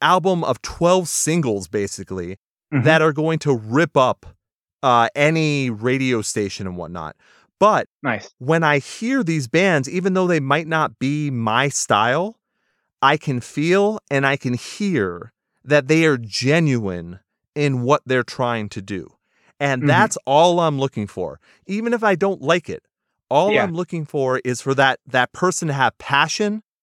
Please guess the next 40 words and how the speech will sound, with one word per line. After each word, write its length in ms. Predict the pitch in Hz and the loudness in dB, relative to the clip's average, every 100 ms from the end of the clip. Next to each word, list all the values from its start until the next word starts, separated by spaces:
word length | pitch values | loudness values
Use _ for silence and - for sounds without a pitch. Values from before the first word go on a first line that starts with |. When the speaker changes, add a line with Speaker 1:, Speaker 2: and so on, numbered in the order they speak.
| _ | _
Speaker 1:
and 160 | 151 135 | -4 -2
to 100 | - | -2
be 180 | 139 143 | -4 -4
genuine 880 | 117 113 127 135 123 110 104 98 104 _ | -6 -4 0 0 0 0 -2 -4 -10 _
with 180 | - 120 | -6 -2
what 160 | 117 117 | 0 2
they're 100 | 113 | 2
trying 280 | - 120 110 | 0 0 0
to 60 | |
make. 280 | 104 120 - _ - _ | 2 0 -2 _ -20 _
The 140 | 135 143 | -2 -2
unfortunate 520 | 127 180 233 - 139 | 0 2 2 2 0
part 300 | - 110 104 | 0 -2 0
is 300 | 95 95 - _ _ _ - | -2 -4 -8 _ _ _ 0
I 200 | 127 156 | 2 2
see 280 | - 175 170 | -2 -2 0
a 60 | |
lot 340 | 127 120 147 165 | 0 2 2 2
of 120 | 143 | 0
the 100 | 123 | -2
biggest 560 | 101 156 208 196 - - | 0 0 2 0 -4 -2
bands 560 | 104 80 - - - _ _ _ - | -4 -4 -16 -20 -20 _ _ _ -6
in 160 | 127 | -4
the 80 | 113 | -4
scene, 540 | - 120 107 98 90 - _ _ _ _ - | -4 -6 -6 -6 -10 -14 _ _ _ _ -2
and 200 | 139 139 | 0 2
I 120 | 139 | 0
Speaker 2:
Mm-hmm. 100 | 110 - | -6 -2
Speaker 1:
don't 380 | 139 147 160 - | 2 4 2 0
believe 520 | 127 120 131 120 98 | 0 0 -2 -4 -4
that 180 | 98 98 | -4 -4
they're 140 | 101 98 | -2 -6
genuine. 560 | 98 101 90 73 76 _ _ _ _ - | -4 -4 -6 -10 -20 _ _ _ _ 0
I, 300 | 135 139 139 | 2 4 2
I 40 | |
just, 260 | 143 151 - | 2 -2 -2
I 160 | 123 131 117 | -2 -2 0
don't 260 | 143 156 127 | 0 0 -2
hear 300 | - 208 120 | -10 -6 -6
it. 120 | 82 | -6